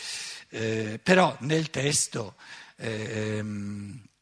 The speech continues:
non troverete grosse, ehm, differenze perché non è stato nella promia redatto come i primi testi, i primi volumi, dove c'è una forte, eh, redazione. Però può darsi che, eh, già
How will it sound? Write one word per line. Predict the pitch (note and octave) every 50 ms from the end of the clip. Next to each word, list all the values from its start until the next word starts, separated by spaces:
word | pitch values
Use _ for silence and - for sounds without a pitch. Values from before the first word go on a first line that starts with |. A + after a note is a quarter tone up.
| _ _ _ _ _ _ _ _ - -
non | - C3+ B2+ A#2+ A#2 A2+
troverete | A#2+ - - B2 A2 C#3 B2 - A2 B2+ C3 - - C3+
grosse, | - - B2 B2+ B2+ C3+ C3+ C3+ - - - - - - - - B2+ A#2 G#2+ G#2 G2+ G2 F2+ -
ehm, | - C#3 A#2 G#2 G2+ G2 G#2 G#2 G2+ G2+ G#2 G#2+ G#2 G2+ G2+ A#2 - - - - - - -
differenze | - A2+ A#2 - - C#3 C3 C3 C#3 C#3+ - B2+ A2+
perché | - A2 - B2
non | A2 G#2+ A2 B2
è | C3
stato | - - - A#2+ A2+ A2 G#2+ - -
nella | G#2+ G#2 G#2 G#2+ G#2
promia | - A#2+ G2+ F#2+ G2+ A2+ A#2 A2 A2
redatto | A2+ B2 A#2 A2 A2+ G#2+ A2 A#2 - - C3+ A#2+
come | - - A2+ A2+ A2 G#2+ G#2+ - - - - - - - _ -
i | D#3 -
primi | - - B2+ C3 B2 A2+ G#2 G2+
testi, | - A2+ A2 G2 E2+ - - - G2+
i | F#2+
primi | - A#2 A#2 A2 A2 A2+
volumi, | G#2+ A2+ A2 A#2 A2+ G#2 G2+ F#2+ - - - - - _
dove | - A#2 G2+
c'è | F#2+ - A#2 G#2
una | G2+ G2+ G2
forte, | - - A2+ G#2+ A2 - - - A2 F#2+ - - - - - - -
eh, | - A#2 G#2+ G2
redazione. | - A2 G#2 - C3+ - - - - G#2+ F2+ F2+ F2 C3+ C#3 - - - - - - - - - - - - - _ _ _
Però | - - B2+ B2+ -
può | - A#2+
darsi | G#2 G#2+ G#2 G2+ G#2 - - C#3+
che, | - - A#2 A2 A2 - -
eh, | - A2 G2+ G2+ G#2 G#2 G#2 G2
già | G#2+ G#2+ - A2 A2 A2 A#2 A#2 -